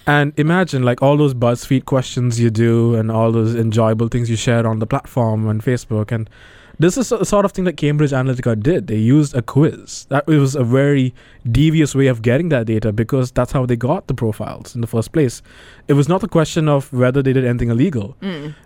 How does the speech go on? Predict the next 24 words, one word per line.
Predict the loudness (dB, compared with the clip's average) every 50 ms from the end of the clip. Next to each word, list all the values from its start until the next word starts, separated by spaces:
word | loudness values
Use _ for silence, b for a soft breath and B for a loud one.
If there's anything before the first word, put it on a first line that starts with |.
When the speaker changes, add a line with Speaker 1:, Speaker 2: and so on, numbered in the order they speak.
| B -2
Speaker 1:
It's | -2 0 0
just | -2 -2 -2
that | -2 -2 0
they | 0 0
used, | 2 2 4 4 4 4 4 2 0 0 -2
an, | -2 -2 -2 -2
uh, | 0
uh, | 0 0 0 0 -2 -2 0 0 0 0
I | 2
guess, | 2 0 0 -2 -6 -12 -14 -18 b b b b b b b b b b b -2 0
a | 2 2
way | 4 4 4 4 4 4 2 0 -2 -4 -6 -8
to | -2 0 2 2 2 2 0 -4 _ _ _ -8
bypass | -2 0 0 0 0 0 -4 -4 -4 -4 -4 -4 -4
Facebook's | -2 -2 -2 -2 -2 -6 -6 -6 -8
policies | -10 -4 -2 -2 -2 -2 -4 -6 -8 -14 -16 -18 -20 -20 -20 -20 -20 _ _ _ _ -2
and | 0 0 0 0
get, | 0 0 0 0 -2 -2
get | 0 0 0
that | 0 0
information | -2 -2 -2 -2 0 -2 -2 -2 -4
out | -4 -2
very | -2 -2 -2 -2
quickly. | -2 -4 -4 -6 -10 -12 -14